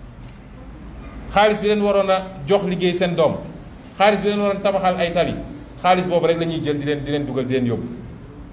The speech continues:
Perte buy am yéen rek a ci perte, ñoom perte ñu ci dara ndax jógewul seen poche. Ngir yàlla na Sénégalais yi yeewu benn yoon.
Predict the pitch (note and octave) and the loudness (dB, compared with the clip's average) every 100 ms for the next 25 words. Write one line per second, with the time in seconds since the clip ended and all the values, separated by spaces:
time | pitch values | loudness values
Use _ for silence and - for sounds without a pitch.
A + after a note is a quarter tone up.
0 | - - - - - A#3 G3+ G3+ G#3+ F#3 | -18 -18 -18 -12 2 2 4 2 2 2
1 | F#3 G3 G#3+ A#3 G#3+ G3 F#3 D3+ - - | 2 4 4 2 0 -2 -4 -4 -6 -8
2 | - F#3 A3+ A3+ A3+ G#3+ G3+ D3+ D3+ D#3+ | -8 -2 0 0 0 0 -2 2 4 6
3 | D#3 - - - - - - - F#3 F#3 | 4 -2 -14 -18 -18 -20 -18 -4 0 2
4 | G3+ G3+ F#3 F#3 D#3+ D#3 A#2+ - - - | 4 4 6 4 2 0 -2 -6 -16 -18
5 | - - - - - - - - E3 A3+ | -20 -20 -20 -20 -20 -18 -18 -6 0 2
6 | G#3 G#3 G3+ G3+ F#3+ G3 F#3 F#3 F3+ E3+ | 6 6 4 2 0 0 2 2 2 0
7 | D3 E3+ E3+ D#3+ D#3+ D#3+ D#3+ C#3+ | 2 4 4 4 4 4 4 2